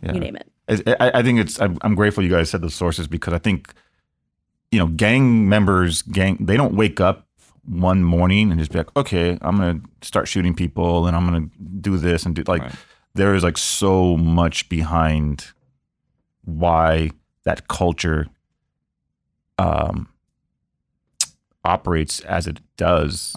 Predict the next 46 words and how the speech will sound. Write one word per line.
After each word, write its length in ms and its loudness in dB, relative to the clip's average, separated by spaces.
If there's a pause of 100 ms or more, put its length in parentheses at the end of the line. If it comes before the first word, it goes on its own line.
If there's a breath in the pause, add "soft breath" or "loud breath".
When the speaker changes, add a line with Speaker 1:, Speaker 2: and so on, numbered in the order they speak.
Speaker 1:
you 160 -4
know? 200 -2
Speaker 3:
Absolutely. 220 -6
Speaker 1:
And 220 0
there's 140 0
just 120 -4
so 100 0
many, 160 2
fa-, 180 -4
and, 80 -2
like, 240 -4
all 180 4
these 160 2
things, 200 0
like, 140 -2
even 140 2
you 60 2
talk 160 0
about, 100 0
like, 180 0 (140)
these 260 -6
resources, 640 -2
like, 160 -2 (400 loud breath)
it's 180 0
good 520 2
to, 120 -4
like, 380 -2 (160)
again, 340 0
that 140 0
learning 320 2
process 480 -2
to, 360 -6 (460)
to 140 -6 (280)
think 220 0
through 100 0
those 200 0
things 200 -2
and 140 0
watch 220 2
those 100 -6
things 200 -2
or 40 -6
read 260 -2
those 180 0
things 120 -4
because 520 -4